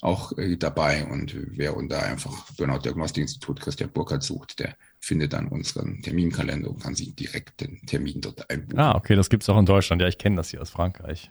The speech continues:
Speaker 2: Ja. Okay, super. Dein, also dein Instagram-Kanal kann ich nur empfehlen. Äh, da hast du vor einiger Zeit mit angefangen und gibst da richtig Gas. Äh, und da hast du auch zum Beispiel einige von diesen Vitamin D, ähm, Fällen sozusagen mal besprochen.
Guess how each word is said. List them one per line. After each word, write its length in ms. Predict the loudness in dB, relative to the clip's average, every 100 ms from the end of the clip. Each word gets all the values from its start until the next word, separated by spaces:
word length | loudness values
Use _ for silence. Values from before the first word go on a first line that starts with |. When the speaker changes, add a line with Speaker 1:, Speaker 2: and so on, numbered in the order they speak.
| _
Speaker 2:
Ja. 180 | -6 -6 -10 -20 -18 -16 -12 -12 -12 _
Okay, 360 | -2 4 4
super. 260 | 4 4 6
Dein, 200 | 6 6
also 220 | 6 6
dein 140 | 6 6
Instagram-Kanal 720 | 6 6 6 6 6 6 6
kann 120 | 4
ich 120 | 6
nur 100 | 6
empfehlen. 560 | 6 6 8 8 6 6
Äh, 320 | 8 8 8
da 100 | 6
hast 160 | 2
du 60 | -2
vor 100 | 4
einiger 220 | 6 6
Zeit 180 | 4 2
mit 80 | 2
angefangen 480 | 2 4 4 6 6
und 240 | 4 2
gibst 180 | 0 2
da 60 |
richtig 220 | 0 -2 4
Gas. 420 | 6 6 2 -6 _ _ 2
Äh, 220 | 6 6
und 360 | 6 4 4 6
da 120 | 6
hast 160 | 6 4
du 40 |
auch 120 | 4
zum 100 | 4
Beispiel 220 | 4 4
einige 240 | 4 6 6
von 160 | 2
diesen 240 | 0 0 2
Vitamin 480 | 4 4 4 4 6
D, 400 | 6 8 6 4
ähm, 460 | 4 6 4 0 -6
Fällen 540 | -4 4 6 8 6 4
sozusagen 600 | -2 -8 -2 2 4 6
mal 140 | 4
besprochen. 540 | 4 0 0 2 -2